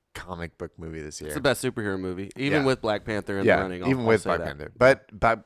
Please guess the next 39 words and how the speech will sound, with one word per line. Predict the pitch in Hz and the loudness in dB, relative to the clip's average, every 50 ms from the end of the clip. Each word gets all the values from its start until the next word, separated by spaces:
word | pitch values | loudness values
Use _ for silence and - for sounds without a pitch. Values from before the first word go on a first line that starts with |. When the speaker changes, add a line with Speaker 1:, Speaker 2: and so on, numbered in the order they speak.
| _ _ _ 92 - - | _ _ _ -14 -4 0
Speaker 1:
Black | - 135 - - - | 0 0 0 0 0
Panther | 165 156 160 135 - 160 156 156 151 | 0 0 2 2 2 2 2 2 0
was, | 131 101 85 85 90 98 107 113 110 110 104 104 101 95 92 - - - - _ _ _ _ _ _ _ _ _ _ _ _ _ _ _ _ _ _ _ _ _ _ _ _ _ _ - | -4 -6 -8 -2 2 6 6 8 8 6 6 4 2 -2 -6 -10 -10 -12 -14 _ _ _ _ _ _ _ _ _ _ _ _ _ _ _ _ _ _ _ _ _ _ _ _ _ _ -4
it, | 127 131 135 127 - - | 0 0 0 0 0 0
it, | 113 135 143 143 - - | 2 2 2 2 0 0
it's | 131 135 135 - - | 0 0 0 0 -2
amazing | 143 131 131 131 147 135 139 147 143 | -2 2 2 2 2 2 0 -2 2
that | 135 123 113 - | 2 2 2 4
they | 113 110 104 | 2 2 2
got | 92 78 - 90 87 95 104 107 - - | 0 -2 -2 0 2 2 2 0 0 0
a | 104 104 | -2 -2
real | 98 92 101 101 104 107 | 0 0 0 2 2 2
filmmaker | 95 104 101 98 101 104 104 95 110 98 | 2 0 -2 -2 0 -2 -2 -2 -2 -2
like | 95 90 87 | -2 -4 -4
Ryan | 90 87 87 85 82 | -4 -4 -6 -6 -6
Coogler, | - 95 87 82 87 90 90 90 _ - | -8 -10 -8 -8 -6 -8 -8 -10 _ -8
Speaker 2:
Yeah. | 95 87 78 - _ _ _ | -8 -8 -8 -8 _ _ _
Speaker 1:
who | - 135 127 123 | -2 2 2 2
is | 110 87 | 2 0
just, | - 104 95 - - | -2 -6 -6 -6 -6
like, | 82 80 - _ _ - | -6 -8 -8 _ _ -6
the | 98 117 117 110 | -4 -2 -2 -2
guy. | 85 107 92 78 - - - - _ | -2 -2 -2 -2 -4 -6 -14 -20 _
Speaker 2:
Yeah. | - 87 87 82 82 _ _ _ _ - | -12 -10 -10 -10 -10 _ _ _ _ -4
Speaker 1:
Like, | 101 98 95 - | -4 -4 -2 -2
to | - 113 110 98 | -2 0 0 0
fucking | 92 - - 127 131 - - 151 135 120 | -2 -4 -8 -8 -8 -8 -8 -10 -10 -8
do | 92 113 120 123 120 117 101 | -6 -4 -2 0 0 0 -2
a | 98 | -2
superhero | 104 - - 151 - 139 127 113 110 107 98 | -4 -2 -2 -2 0 0 2 2 4 2 2
movie | 101 101 98 98 104 98 | 2 0 -2 -2 -2 0
that | 92 123 139 151 - | 2 4 4 4 2
is | 139 147 127 - | 0 -2 -2 -2
self-contained. | - - 156 160 - - 170 143 113 - 143 143 131 101 - - | 2 4 4 4 4 2 0 -2 0 0 0 0 0 -2 -2 0
Like, | 117 123 113 - | 0 0 2 2
the | 151 147 | 2 2
best | 131 110 165 202 214 - - | 4 4 2 2 2 2 4
part | 160 156 156 | 4 4 4
about | 151 147 151 151 147 - | 6 6 4 4 4 2